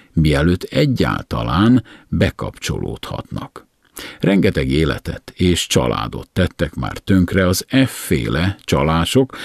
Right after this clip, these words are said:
amelyek végül csak a csalókat teszik gazdaggá. Azokat, akiktől az ötlet származik, azok kárára, akik a csapdába beleestek.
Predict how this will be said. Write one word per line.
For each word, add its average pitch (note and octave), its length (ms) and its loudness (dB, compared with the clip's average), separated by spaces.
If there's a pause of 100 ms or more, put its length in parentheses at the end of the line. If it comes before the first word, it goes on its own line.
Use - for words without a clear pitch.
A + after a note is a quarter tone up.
(140)
amelyek A2+ 480 2
végül D3 560 4
csak A2+ 300 -2
a G2 260 2
csalókat F2 840 0
teszik - 640 2
gazdaggá. C2 1040 -2 (340)
Azokat, C#3+ 560 0 (240)
akiktől A2 800 2
az - 360 -4
ötlet - 800 -2
származik, C3 840 0 (240)
azok A#2 380 -2
kárára, G#2+ 800 4 (100)
akik - 600 0 (140)
a C3 120 2
csapdába C#2+ 760 -2
beleestek. - 800 -4